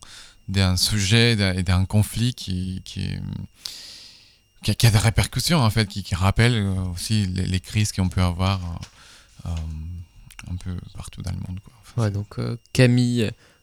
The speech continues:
Speaker 2: de Boris, euh, Lochkin à découvrir dès le sept novembre au cinéma Orson Welles.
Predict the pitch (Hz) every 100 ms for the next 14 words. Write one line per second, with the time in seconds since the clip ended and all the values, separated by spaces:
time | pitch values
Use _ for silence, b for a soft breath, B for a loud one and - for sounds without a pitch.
0 | - 110 110 107 104 107 110 - - 98
1 | 95 95 98 104 - 117 127 123 117 b
2 | b - 104 - 104 98 113 - 120 117
3 | 107 107 - 139 - 127 113 104 - 120
4 | - 120 107 113 139